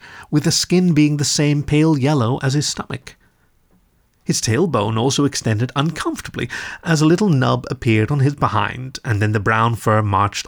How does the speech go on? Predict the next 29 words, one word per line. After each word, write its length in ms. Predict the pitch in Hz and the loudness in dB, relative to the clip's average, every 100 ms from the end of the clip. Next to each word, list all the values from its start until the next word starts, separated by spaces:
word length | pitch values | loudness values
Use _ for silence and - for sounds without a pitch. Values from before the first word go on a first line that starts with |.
| - | -2
onward 640 | 143 165 170 170 165 160 - _ - | 0 2 2 2 2 -2 -8 _ -4
down 260 | 101 98 | -2 -2
Grayson's 520 | 95 101 107 - 143 127 | -2 -2 -2 -4 -6 -4
legs. 420 | 113 113 - - _ _ _ _ _ _ _ _ | -6 -6 -14 -16 _ _ _ _ _ _ _ _
Grayson's 340 | - 113 - - | 0 0 0 -2
feet 300 | - 123 - - - - - | -2 -4 -4 -14 -20 -10 -4
went 180 | 107 | -4
through 300 | - 120 110 | 2 2 2
a 40 | 110 | 0
strange 540 | - 123 120 104 - - | -2 0 0 -2 -6 -10
shift 360 | - 165 - | -4 -2 0
of 80 | 101 | 0
their 220 | 104 104 | 2 2
own, 300 | 160 127 - - - - - | 2 0 -4 -14 -14 -8 -2
as 120 | 113 | 0
his 140 | 107 | 2
nails 320 | 110 117 101 | 2 2 2
lengthened 480 | 104 101 95 135 160 | 0 0 -2 -4 -4
into 220 | 175 117 | -4 -2
sharp 380 | 120 - 98 - | -2 -2 -4 -6
claws, 520 | - - 127 - - - - - | -8 -2 -2 -4 -10 -10 -8 -2
and 140 | 120 | 0
the 60 | 107 | 2
bones 380 | 127 147 120 | 2 2 0
restructured 640 | 131 185 - 185 - - - - | 0 -2 -2 -6 -8 -16 -16 -6
to 60 | 123 | -4
become 260 | - 165 | 0 0
more 180 | 127 117 | 2 2
digitigrade, 800 | 104 135 131 113 104 - - | 2 0 0 -4 -6 -10 -14